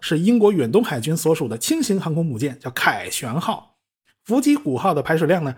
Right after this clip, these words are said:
是两万七千一百吨，搭载包括F四U海盗式螺旋桨战斗机，还有A D四螺旋桨攻击机在内的八十架舰载机。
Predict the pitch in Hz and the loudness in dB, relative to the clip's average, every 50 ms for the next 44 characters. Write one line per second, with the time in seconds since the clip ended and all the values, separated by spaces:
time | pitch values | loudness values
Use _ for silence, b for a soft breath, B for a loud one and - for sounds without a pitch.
0 | - - - 156 131 135 113 107 135 151 127 - 190 180 180 196 202 196 160 107 | -10 -6 -4 -2 -2 -2 -2 -2 -2 -2 -2 -2 -2 0 0 2 2 0 0 0
1 | 101 170 196 214 214 b b b b b - 185 175 175 170 135 107 220 - 190 | 2 2 2 0 -2 b b b b b 2 2 2 2 0 -2 -4 0 2 2
2 | 190 190 - 175 147 - 208 254 269 247 - - 226 - - 262 - 180 208 240 | 2 2 0 -2 0 2 0 0 0 -2 -4 -4 -4 -2 0 0 2 4 4 2
3 | 277 - - - - 147 - - 190 277 302 226 - - 170 135 131 151 202 233 | 2 0 -4 -2 -2 -2 -2 0 0 0 0 0 0 0 -2 0 2 4 4 4
4 | 262 262 226 170 110 117 139 131 120 113 123 151 170 - B B B B - 190 | 4 4 2 2 0 -2 -2 -2 -2 -2 -2 -4 -4 -6 B B B B 2 2
5 | 190 165 - 233 262 277 262 - 240 208 - - 226 143 117 135 170 226 247 285 | 2 2 2 2 2 2 2 0 0 0 0 0 -2 0 2 4 4 6 6 6
6 | 247 170 113 123 - 269 311 302 269 240 233 226 208 220 202 170 156 143 120 107 | 4 2 0 -2 -2 0 2 2 2 2 2 2 2 2 2 2 2 0 -2 -2
7 | 101 - - 165 175 170 160 - - 120 110 135 104 90 - _ _ - - 156 | -4 2 2 4 4 4 2 0 -2 -2 -2 -2 -4 -4 -10 _ _ -4 -4 -4
8 | 113 107 107 104 101 113 110 - _ | -2 -4 -8 -8 -10 -12 -14 -14 _